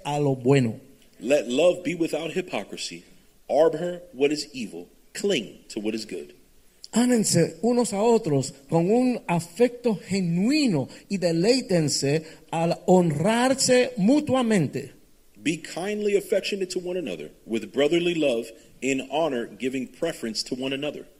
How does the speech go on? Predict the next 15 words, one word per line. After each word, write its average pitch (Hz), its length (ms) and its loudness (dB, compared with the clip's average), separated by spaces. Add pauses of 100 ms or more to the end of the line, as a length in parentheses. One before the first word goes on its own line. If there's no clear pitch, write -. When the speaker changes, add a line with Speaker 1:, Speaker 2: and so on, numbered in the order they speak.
(580)
Speaker 1:
No 165 220 4
sean 196 400 2
nunca 208 380 -2
perezosos, 170 720 0
más 160 220 -2
bien 214 380 -4
trabajen 185 920 0 (220)
con 180 200 -2
esmero 202 800 0 (220)
y 175 120 -4
sirvan 262 800 0
al 147 360 -4
Señor 202 640 2
con 240 220 2
entusiasmo. 240 1080 0